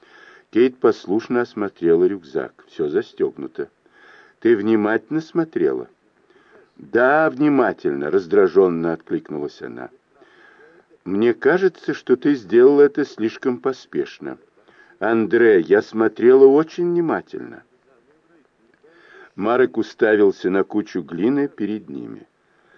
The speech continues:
Оттуда то и дело вываливались мелкие камушки. "Оно могло вывалиться из одного из наших рюкзаков, а потом его засыпало".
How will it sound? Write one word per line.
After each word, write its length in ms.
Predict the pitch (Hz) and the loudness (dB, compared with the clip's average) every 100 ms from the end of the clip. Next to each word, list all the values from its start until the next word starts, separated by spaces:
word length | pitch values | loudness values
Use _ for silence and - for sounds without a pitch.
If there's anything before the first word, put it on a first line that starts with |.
| _ _ _ _ _ _ | _ _ _ _ _ _
Оттуда 800 | 110 123 _ - 202 175 180 160 - _ _ _ | -6 -6 _ 2 4 6 6 4 -4 _ _ _
то 120 | 127 | 4
и 140 | 120 104 | 4 2
дело 520 | 98 117 165 170 156 - | 2 4 4 2 0 -8
вываливались 920 | 85 98 98 87 104 127 131 131 127 | -2 0 2 0 0 2 2 0 -6
мелкие 440 | 87 80 85 - 104 | -6 -6 -6 -8 -14
камушки. 640 | - 76 67 65 - - _ _ _ _ _ _ _ _ - _ _ _ | -10 -12 -12 -20 -20 -20 _ _ _ _ _ _ _ _ -20 _ _ _
"Оно 300 | - 107 135 | -6 -2 -2
могло 400 | 156 151 127 143 | 0 -2 0 0
вывалиться 920 | 120 135 160 160 151 - - 147 147 127 _ _ _ _ | 2 2 2 2 -2 -6 0 2 2 -4 _ _ _ _
из 220 | 113 104 | -2 2
одного 460 | 113 87 113 110 139 | 0 0 2 6 6
из 160 | 120 | 4
наших 480 | 107 127 127 127 123 | 0 -2 -2 -4 -4
рюкзаков, 680 | 131 123 92 127 127 202 190 - _ _ _ _ _ _ _ _ | -4 -4 -2 -4 0 4 4 2 _ _ _ _ _ _ _ _
а 120 | - | -8
потом 420 | 107 120 117 185 196 | -2 -2 2 0 0
его 320 | 151 110 131 | -2 2 2
засыпало". 840 | 131 135 - 80 - 67 62 64 | 2 -8 -8 -12 -10 -12 -12 -14